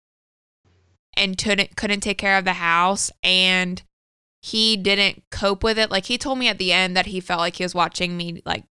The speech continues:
die. He's like, "I felt like I was watching you wither away, to, like, sit there and watch you be so sick and so miserable and, like, laying on the bathroom floor puking, and, like, the only energy you have, you put into going to work."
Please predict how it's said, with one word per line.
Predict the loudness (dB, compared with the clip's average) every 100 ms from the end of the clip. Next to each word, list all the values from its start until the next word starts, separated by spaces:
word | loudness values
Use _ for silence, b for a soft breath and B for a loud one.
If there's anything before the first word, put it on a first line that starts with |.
| _ _ _ -4
die. | -2 0 -2 -6 _ -10
He's | -6
like, | -4
"I | -2
felt | -2
like | 0 0
I |
was | -2
watching | -2 -2 -2
you | -2
wither | 0 2
away, | 0 0 0
to, | -2
like, | -4 -4
sit | -2
there | 0 -2
and | 0
watch | -2 -2 -6
you |
be | -4 -2
so | -2 0 -2
sick | 0 -2 -2 -6 _ _ _ _ _
and | -6 -2
so | 0 2
miserable | 0 0 -4 -4 -4 -4 -4
and, | -6 -6
like, | -8 -10 -12
laying | -4 0 2
on | 0
the | 2
bathroom | 0 0 -6
floor | -6 -4
puking, | -4 -2 -2 -2 -2
and, | -2
like, | -4
the | -4
only | -2 -2 0
energy | 2 0 -2 -2
you | -2
have, | 0 2 2 0
you | -4
put | -4
into | -4 -4
going | -4 -4 -4
to |
work." | -6 -6 -6 -10